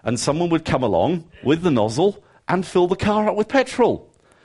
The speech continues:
And I thought, "That looks like a fun game. I will do that."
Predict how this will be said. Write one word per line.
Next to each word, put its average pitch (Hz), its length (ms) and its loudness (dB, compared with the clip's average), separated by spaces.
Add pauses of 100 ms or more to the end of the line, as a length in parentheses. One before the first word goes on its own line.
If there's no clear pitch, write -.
And 165 100 0
I 185 40 0
thought, 214 280 0
"That 214 220 -2
looks 226 300 -2
like 226 180 -2
a 233 80 0
fun 233 300 -4
game. 226 380 0 (760)
I 220 200 0
will 214 160 0
do 240 240 2
that." 202 280 0